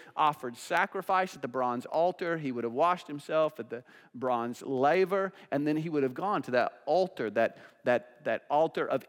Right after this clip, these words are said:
incense right before the Holy of Holies, and he would have changed out the coals that day,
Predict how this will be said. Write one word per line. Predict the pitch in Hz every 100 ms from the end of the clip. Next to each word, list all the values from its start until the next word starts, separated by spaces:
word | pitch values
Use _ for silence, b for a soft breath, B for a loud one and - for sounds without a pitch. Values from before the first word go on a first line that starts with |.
| -
incense | 170 175 165 - 107 - - 127
right | 143 180
before | 170 - 165
the | 135
Holy | 139 160 151 143
of | 127
Holies, | - 156 160 120 87 107 -
and | 110
he | 127
would | 139 143
have | 135
changed | - 160 160 165 151
out | 151 160 -
the | 147
coals | - - 165 165 165 147
that | 156 151 143
day, | 147 160 214